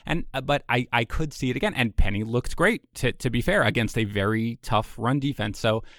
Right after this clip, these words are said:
I, I think it's fair to say that Penny's certainly gonna cut into the workload, which is why I think there'll probably be a game where Carson will get to twenty touches, but I think it's probably gonna be, like, a one-off, like, one game or something like that. But in the end, you're still starting Carson, but his stock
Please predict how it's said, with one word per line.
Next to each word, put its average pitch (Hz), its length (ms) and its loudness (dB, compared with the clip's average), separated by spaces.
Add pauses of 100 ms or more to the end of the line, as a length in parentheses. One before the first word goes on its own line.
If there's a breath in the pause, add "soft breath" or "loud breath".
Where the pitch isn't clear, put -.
I, - 160 -2
I 120 100 -2
think - 200 4
it's - 100 -4
fair 120 160 0
to 113 80 -6
say 104 160 -2
that 101 140 -4
Penny's 107 260 0
certainly 104 280 -6
gonna 104 120 -6
cut - 320 -2
into 123 300 -2
the 143 100 -2
workload, 156 320 -4
which 131 200 -2
is 107 120 -6
why 113 260 6
I 117 60 -6
think - 240 -2
there'll 127 140 0
probably 107 580 -4
be 127 160 0
a 135 60 0
game 110 240 2
where 107 100 -2
Carson 107 360 -2
will 104 100 -2
get 101 300 2
to - 80 -8
twenty 107 420 0 (200 soft breath)
touches, 127 280 0
but 110 120 -2
I 101 60 -2
think 110 180 -4
it's 101 80 -6
probably 98 360 -6
gonna 98 120 -2
be, 95 120 0
like, 90 160 0
a 95 60 2
one-off, 92 420 -6
like, - 160 -12
one 110 240 -2
game 104 240 0
or 104 40 -4
something 107 240 -4
like 98 120 -2
that. 120 180 0 (260 loud breath)
But 143 120 4
in 165 80 6
the 156 120 6
end, 127 220 4
you're 127 100 0
still 135 240 -2
starting 120 460 0
Carson, 139 380 -2
but 117 120 0
his 113 200 -4
stock 98 320 0